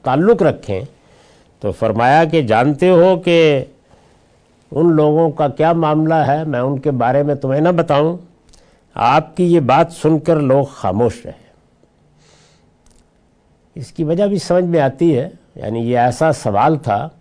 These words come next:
کہ جس میں ظاہر ہے کہ کچھ تفریق کا اندیشہ تھا، تو لوگوں کو خیال ہوا کہ معلوم نہیں آپ کیا فرمائیں گے، تو وہ خاموش ہو گئے۔ آپ کی یہ بات سن کر لوگ خاموش رہے تو آپ نے اسے دو یا تین مرتبہ دہرایا۔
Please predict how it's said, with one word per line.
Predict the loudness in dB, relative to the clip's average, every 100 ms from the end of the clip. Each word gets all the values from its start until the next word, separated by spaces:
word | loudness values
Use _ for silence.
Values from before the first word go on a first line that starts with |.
| _ _ _ -14
کہ | -10
جس | -10 -6
میں | -4
ظاہر | -2 -2 0 2
ہے | 2
کہ | -2 -8
کچھ | -10 -10
تفریق | -8 -4 -2 -2 -4
کا | -4
اندیشہ | -4 -4 -6 -8 -10 -10
تھا، | -14
تو | -12
لوگوں | -10 -6 -4 -6
کو | -6
خیال | -6 -2 0 0
ہوا | 0 -2 -4 -10 _ _ _ _ _
کہ | -12
معلوم | -6 -2 0
نہیں | 0 0
آپ | 0 0
کیا | -2
فرمائیں | 0 -2 -2 0 -2 -2
گے، | -6 -14 _
تو | -8
وہ | -8
خاموش | -6 -4 0 0 0
ہو | -4
گئے۔ | -6 -10 -16 _ -20 _ _ _ -8
آپ | -2 -2 -2
کی | 0 2
یہ |
بات | 2 2 0
سن | 0 -4 -2
کر | 0 0
لوگ | 2 0
خاموش | -2 -4 -4 0 0 0 0
رہے | 0 2 0
تو | -2
آپ | -2 -2 -4
نے | -4 -4
اسے | -2 -2
دو | -2 -2 2 4 4
یا | 4
تین | 2 0 0 2 2
مرتبہ | 0 -4 -4 -2
دہرایا۔ | -2 -2 0 0 -2